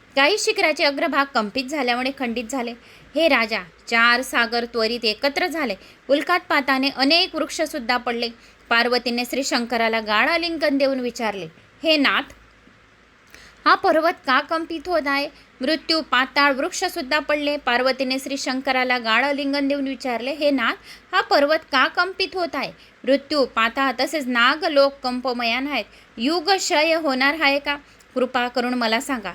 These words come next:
ईश्वर म्हणाले, "कोणाची मती भ्रष्ट झाली, कोणी सापाच्या मुखात हात घातला, कोणाच्या नशिबी यमलोकाचा मार्ग आहे,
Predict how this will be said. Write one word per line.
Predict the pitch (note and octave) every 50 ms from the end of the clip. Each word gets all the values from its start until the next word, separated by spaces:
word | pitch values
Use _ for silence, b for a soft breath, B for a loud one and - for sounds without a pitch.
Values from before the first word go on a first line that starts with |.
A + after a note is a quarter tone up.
| E3 F3 -
ईश्वर | - - - - D4 D#4+
म्हणाले, | E4+ E4+ D#4+ C4+ A3+ A3 A3+ A#3+ C4+ - B B B B B -
"कोणाची | C4 C#4 C#4+ C#4+ C#4 C4+ C#4 E4 E4
मती | D4+ D4 C#4 C#4 - C#4+
भ्रष्ट | B3+ A#3 B3+ C4+ - - -
झाली, | D4+ C4 D4+ B3+ A3+ G3+ F3+ E3 - -
कोणी | - C4+ C#4 C#4+ D#4 E4+
सापाच्या | E4 - D#4 C4+ - C4 B3 B3 - C4
मुखात | C4 C4 C4 - C4 B3+ B3+ A#3+
हात | B3 G#3+ A3
घातला, | A3 A3 C#4 C4+ A#3+ A#3 F3 D#3+ - -
कोणाच्या | B3 C4+ C#4+ D4 C#4+ C#4+ D4
नशिबी | C#4+ C#4+ D4 C#4+ - - C#4 A#3+ C4+ C4
यमलोकाचा | B3 B3 C4 C4+ B3+ B3 B3 A#3+ A3+ A3+ B3+ B3+
मार्ग | B3+ A#3 G#3+ G#3+ A3+
आहे, | B3 G#3